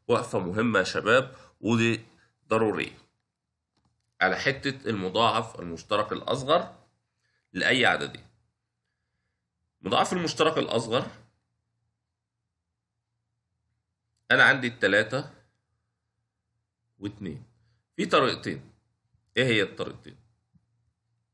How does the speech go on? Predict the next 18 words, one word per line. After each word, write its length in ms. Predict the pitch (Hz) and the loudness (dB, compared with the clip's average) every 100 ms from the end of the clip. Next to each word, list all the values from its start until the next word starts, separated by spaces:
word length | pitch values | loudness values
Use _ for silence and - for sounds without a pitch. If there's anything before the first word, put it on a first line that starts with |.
| _ _ _ _ _ _ _ _ _ 120 | _ _ _ _ _ _ _ _ _ -18
التلاتة 460 | 117 131 185 208 | 2 4 6 4
بكتب 260 | 180 - 147 | 0 -2 -4
مضاعفات 380 | 123 107 151 143 | -2 -2 -2 -6
التلاتة. 420 | - 101 87 92 | -2 0 2 2
يعني 160 | 98 | 2
إيه 100 | - | 0
مضاعفات 440 | 190 170 107 127 131 | -2 0 0 -2 -6
التلاتة؟ 480 | 117 87 87 - 85 | -4 -2 -2 -4 -8
يعني 300 | - 92 98 | -4 -2 0
بضرب 260 | 143 143 | 0 -2
التلاتة 340 | 135 110 117 117 | -2 -2 -2 -4
في 160 | 113 | -2
واحد 260 | 107 107 139 - _ | -2 -2 -8 -12 _
بتلاتة، 460 | - 82 120 139 170 - _ _ _ _ _ | -4 -2 -2 -6 -10 -18 _ _ _ _ _
في 60 | 90 | -20
اتنين 520 | _ 90 87 82 - _ _ _ _ _ | _ -8 -6 -8 -12 _ _ _ _ _
بستة، 600 | - 113 117 - 131 135 - _ _ _ _ _ _ _ _ | -10 -8 -8 -4 -4 -4 -16 _ _ _ _ _ _ _ _
في، 340 | 90 85 80 | -6 -6 -6